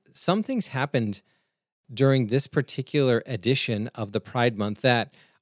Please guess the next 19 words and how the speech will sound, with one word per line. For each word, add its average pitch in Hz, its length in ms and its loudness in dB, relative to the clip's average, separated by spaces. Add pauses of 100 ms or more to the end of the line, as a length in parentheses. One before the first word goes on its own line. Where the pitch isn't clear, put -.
are 131 100 6
different 175 540 0
than 131 120 0
in 120 140 0
previous 110 640 -4
years. 101 420 -8 (480)
And 139 120 0
I 170 40 4
wanna 208 180 0
highlight 156 560 0
those 113 260 -2
things 117 340 -6
for 135 260 0
you. 101 360 -2 (580)
And 147 140 0
I - 20 4
wanna 180 160 2
highlight 196 380 0
them 131 340 0